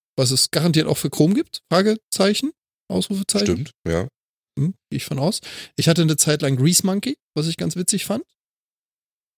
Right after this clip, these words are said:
Speaker 1: Ähm,
Speaker 2: Ja,
Speaker 1: NoScript
Speaker 2: okay.
Speaker 1: hatte ich im
Speaker 2: Mhm.
Speaker 1: Einsatz, ähm, weil es gibt da doch mittlerweile ziemlich viele Seiten mit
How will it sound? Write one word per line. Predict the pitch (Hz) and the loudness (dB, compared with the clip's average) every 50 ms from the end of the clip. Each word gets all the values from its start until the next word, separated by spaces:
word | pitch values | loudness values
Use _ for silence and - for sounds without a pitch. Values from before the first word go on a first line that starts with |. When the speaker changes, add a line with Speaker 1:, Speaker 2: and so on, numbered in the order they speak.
| _ _ _ _ _ _ 123 | _ _ _ _ _ _ 0
Speaker 1:
Ähm, | 120 120 117 117 117 - 85 | 2 2 2 0 -2 0 2
Speaker 2:
Ja, | 101 | 4
Speaker 1:
NoScript | - 143 180 - - - 135 147 156 196 196 - - - - | 4 6 6 4 2 6 6 4 4 4 -2 -6 -10 -10 -12
Speaker 2:
okay. | _ _ _ _ _ _ _ _ _ _ _ _ _ _ _ _ _ _ _ _ _ _ _ _ _ _ - | _ _ _ _ _ _ _ _ _ _ _ _ _ _ _ _ _ _ _ _ _ _ _ _ _ _ -2
Speaker 1:
hatte | 160 160 170 | -2 0 0
ich | - - | 0 0
im | 175 | 0
Speaker 2:
Mhm. | - | 0
Speaker 1:
Einsatz, | - 147 160 180 185 190 233 _ - - - - - - _ _ _ _ - | 0 -2 0 0 0 0 -2 _ -2 -4 -4 -4 -8 -10 _ _ _ _ 0
ähm, | 131 123 127 127 127 127 120 | 2 4 4 4 4 4 4
weil | 120 117 | 4 4
es | 120 - | 4 4
gibt | - 147 - | 0 0 0
da | 131 | 2
doch | 117 143 135 - | 2 2 2 2
mittlerweile | 127 127 123 113 117 113 113 110 110 110 110 123 | 2 2 2 2 4 4 6 6 6 4 4 2
ziemlich | - - 160 151 139 - - | 4 4 4 4 2 0 2
viele | 135 127 120 117 113 113 110 | 2 4 4 4 4 2 2
Seiten | 107 113 107 110 117 - - 120 104 | 0 2 2 2 0 0 0 0 2
mit | 101 104 101 - - - - - | 2 2 0 0 -4 -8 -8 -8